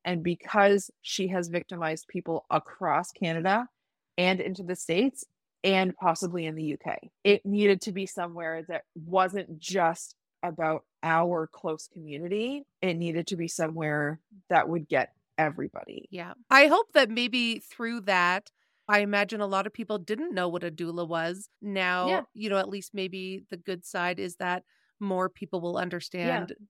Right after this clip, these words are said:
Speaker 2: the
Speaker 1: I think
Speaker 2: incredible
Speaker 1: there's a
Speaker 2: work.
Speaker 1: silver lining with this.
Speaker 2: Yeah.
Speaker 1: Yeah, for sure.
Speaker 2: And do you, I just have this image of you going home, looking at your husband and being like, "She wasn't pregnant." What was that moment like?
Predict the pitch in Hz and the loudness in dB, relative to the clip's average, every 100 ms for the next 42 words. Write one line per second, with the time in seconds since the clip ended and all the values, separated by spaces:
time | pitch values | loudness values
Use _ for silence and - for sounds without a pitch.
0 | - 190 202 214 175 196 202 202 - 185 | -10 -4 -4 -2 -2 0 0 0 2 2
1 | 175 165 156 151 147 147 - 175 - _ | 0 -2 -4 -6 -8 -10 -10 -12 -16 _
2 | - 196 180 165 165 190 185 143 - _ | -12 -4 -2 -2 -6 -4 -4 -6 -12 _
3 | _ 190 185 175 156 170 _ - 277 302 | _ -8 -2 0 0 -2 _ 4 6 6
4 | - 240 302 302 349 415 440 - - _ | 2 -6 -4 0 2 4 4 0 -6 _
5 | _ - 302 277 349 415 403 415 302 247 | _ 4 4 2 -6 -4 -4 -2 -2 -4
6 | 254 254 196 208 226 226 226 247 _ 220 | -4 -6 -6 -6 -4 -2 -4 -6 _ -18
7 | 190 214 214 262 240 208 185 185 208 269 | -2 2 2 0 -2 -4 -4 -6 -10 -12
8 | _ _ _ _ 220 220 220 247 240 254 | _ _ _ _ -6 -4 -2 -2 -2 -2
9 | 247 202 185 - 185 180 190 - 226 202 | -2 0 -2 -4 -4 -4 -8 -8 -6 -4
10 | 190 185 185 180 175 _ _ _ _ - | -4 -4 -2 -4 -6 _ _ _ _ -12
11 | - 180 170 - - - - - _ _ | -8 -6 -8 -10 -12 -12 -12 -16 _ _
12 | _ - 262 339 370 214 220 214 220 202 | _ -6 -2 0 0 2 6 6 4 -4
13 | 196 185 175 180 180 170 170 | -4 -4 -8 -8 -8 -8 -10